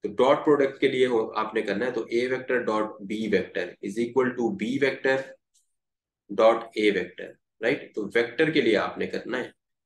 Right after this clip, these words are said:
तो ये इस तरह होगा, A vector और B vector आपस में multiply करवाऊंगा और वो भी आईजेके की form में होगा। वो ऐसे नहीं होगा कि फ़ोर आपको दे दिया और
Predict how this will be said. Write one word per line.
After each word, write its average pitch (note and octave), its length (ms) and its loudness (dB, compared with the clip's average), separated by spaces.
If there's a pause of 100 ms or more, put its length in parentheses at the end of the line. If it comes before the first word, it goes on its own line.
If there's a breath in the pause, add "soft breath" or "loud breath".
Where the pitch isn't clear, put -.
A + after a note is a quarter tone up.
(140)
तो G2+ 300 4
ये A2+ 160 2
इस A#2+ 120 -6
तरह C#3 100 0
होगा, A2 260 2
A A2+ 160 2
vector A#2+ 240 0
और A#2 120 0
B A2+ 120 -4
vector A#2 240 0
आपस A#2 220 -2
में A#2 80 -4
multiply B2+ 440 -2
करवाऊंगा B2+ 500 -4 (540 loud breath)
और A#2 160 -2
वो C#3+ 160 4
भी F3+ 140 0 (180)
आईजेके D#3 680 4
की D#3 200 0
form G2+ 220 0
में F#2 80 -6
होगा। F#2 200 -2
वो A2 140 4
ऐसे A#2+ 240 2
नहीं E3+ 140 6
होगा A#2 220 2
कि A2+ 120 -6
फ़ोर B2 300 -4
आपको A#2+ 280 0
दे A#2 200 0
दिया A#2 220 0
और A#2 200 0